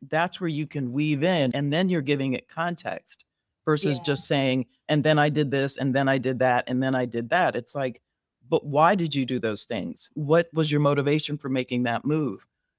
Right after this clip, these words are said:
Speaker 1: Did you
Speaker 2: Yeah.
Speaker 1: choose to leave? Why did you choose to leave?" Okay. And no judgment, right? So
Speaker 2: Right.
Speaker 1: once, and so when you begin to hear yourself tell the story,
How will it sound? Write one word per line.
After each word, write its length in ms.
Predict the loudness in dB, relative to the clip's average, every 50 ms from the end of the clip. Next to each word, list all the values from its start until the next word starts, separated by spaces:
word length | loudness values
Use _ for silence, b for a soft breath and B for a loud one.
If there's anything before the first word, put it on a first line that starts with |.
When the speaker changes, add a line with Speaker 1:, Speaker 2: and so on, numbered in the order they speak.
| _ _ -4
Speaker 1:
Did 220 | -4 -2 0 0
you 140 | 0 0 0
Speaker 2:
Yeah. 60 | -2 -4
Speaker 1:
choose 320 | -4 -2 0 0 0 0 -2
to 120 | -4 -4
leave? 340 | -2 0 0 0 0 -2 -2
Why 320 | -2 0 2 4 4 4 2
did 180 | 2 0 0
you 120 | -2 -4 -4
choose 260 | -4 -2 -4 -4 -4
to 120 | -6 -8 -6
leave?" 340 | -6 -6 -6 -8 -10 -14 _ _ 0
Okay. 500 | 0 0 0 0 0 2 2 0 -2 0 2
And 200 | 4 4 6 6
no 160 | 6 4 4
judgment, 560 | 4 2 2 2 2 0 -2 -2 -2 0 0
right? 340 | 2 2 4 2 0 -2 -4
So 360 | 0 2 4 4 4 2 0
Speaker 2:
Right. 180 | -2 -6 -8 -6
Speaker 1:
once, 400 | -2 2 4 4 4 2 0 -2 -4
and 140 | -4 -2 -2
so 160 | 0 0 0
when 240 | 2 2 2 2 2
you 160 | 2 2 0 0
begin 340 | 0 -2 0 0 -2 -2 -2
to 120 | -4 -6
hear 280 | -6 -4 -2 0 0 2
yourself 440 | 0 0 -2 -2 -2 -2 -2 -4 -4
tell 200 | -4 -4 -4 -2
the 120 | -4 -4
story, 640 | -6 -6 -6 -4 -4 -4 -2 -4 -4 -6 -8 -10 -14